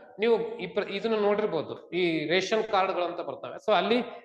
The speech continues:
ಎ ಪಿ ಎಲ್ ಕಾರ್ಡ್, ಬಿ ಪಿ ಎಲ್ ಕಾರ್ಡ್ ಅಂತ ನಿಮಗೆ ಕೇಳಿ,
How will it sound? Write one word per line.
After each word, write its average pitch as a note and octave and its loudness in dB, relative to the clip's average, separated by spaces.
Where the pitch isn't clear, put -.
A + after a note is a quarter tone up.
ಎ F#3 8
ಪಿ G#3+ 2
ಎಲ್ A#3 6
ಕಾರ್ಡ್, G#3 2
ಬಿ E3+ -4
ಪಿ F#3 -4
ಎಲ್ F3+ -4
ಕಾರ್ಡ್ C#3 -2
ಅಂತ - -12
ನಿಮಗೆ A3+ -2
ಕೇಳಿ, A#3+ 0